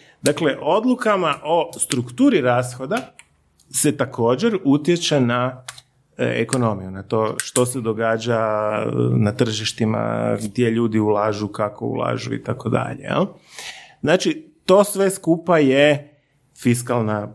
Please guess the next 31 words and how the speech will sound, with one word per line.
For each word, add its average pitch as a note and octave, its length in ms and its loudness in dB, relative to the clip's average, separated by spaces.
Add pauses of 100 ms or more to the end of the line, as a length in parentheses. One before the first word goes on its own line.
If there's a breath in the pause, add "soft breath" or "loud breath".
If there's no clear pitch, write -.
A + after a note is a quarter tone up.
politika G2 500 -2
i G2+ 120 -2
tu A3 140 4
se G3 160 0
zapravo F3+ 540 4
vodi, D#3 320 2 (320)
dakle, B2+ 280 0
o-, B2 280 -4 (360)
politički C3+ 500 0
se A#2+ 180 -4
svake B2+ 340 -2
godine A#2 440 0
o G2+ 40 -2
tome A#2 300 -2
odluči A2 420 -4
u A#2 60 -2
Saboru, D#3 640 0
dakle, B2+ 280 0
sve A3+ 320 2
velike G3+ 540 0
preraspodjele C3 1080 -2 (340)
u A#2+ 80 2
društvu A#2 680 0 (560 soft breath)
trebaju E3+ 380 4
biti D3+ 340 2
verificirane C3 840 0
kroz A#2 280 2 (440)
proračun, D#3+ 580 2
odnosno C3+ 680 -2 (180)
fiskalnu G#2 460 -2
politiku. A#2+ 420 -4